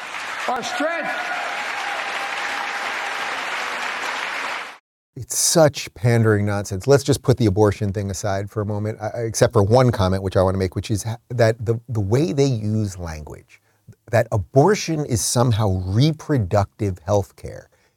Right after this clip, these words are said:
Speaker 2: If you are having an abortion, you're not reproducing, and it ain't the health care of the baby. Fairly certain on that. I just want, th-, this doesn't matter whether you're pro-abortion or against abortion.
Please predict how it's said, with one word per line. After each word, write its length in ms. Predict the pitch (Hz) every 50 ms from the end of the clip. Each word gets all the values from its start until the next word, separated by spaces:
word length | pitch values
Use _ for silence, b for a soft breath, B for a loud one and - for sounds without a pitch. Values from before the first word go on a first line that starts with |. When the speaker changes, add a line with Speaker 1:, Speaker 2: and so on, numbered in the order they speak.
| _ _ _ -
Speaker 2:
If 160 | 120 117 -
you 220 | 123 151 180 196
are 220 | 190 180 165 160 151
having 340 | 117 135 175 190 196 185 165
an 60 | 135
abortion, 420 | 110 95 135 151 - - 110 92
you're 180 | 92 101 104 95
not 380 | 95 98 127 165 - - 101
reproducing, 880 | 113 143 151 - - - 113 104 120 165 - - 104 90 85 87 92 - _ -
and 160 | 92 90 92
it 100 | 87 92
ain't 220 | 139 190 190 -
the 80 | - 123
health 280 | 113 180 214 214 - -
care 400 | - 131 135 131 131 135 123 131
of 160 | 123 127 127
the 60 | 120 110
baby. 400 | 170 190 190 143 131 131 127 - _ _ _ _ _
Fairly 240 | - 131 180 180 165
certain 300 | - - 165 160 156 156
on 140 | 147 143 147
that. 200 | 156 127 - - _ _ -
I 80 | 165 185
just 160 | - - -
want, 160 | 160 135 117
th-, 300 | - 135 131 135 151 -
this 140 | - 240 -
doesn't 240 | - - - 190 185
matter 200 | 175 165 160 151
whether 200 | 143 135 131 127
you're 80 | 117 104
pro-abortion 640 | - - 151 156 151 - 131 131 127 - - 113
or 80 | 107 95
against 280 | 92 117 131 - - -
abortion. 340 | 92 90 - - - -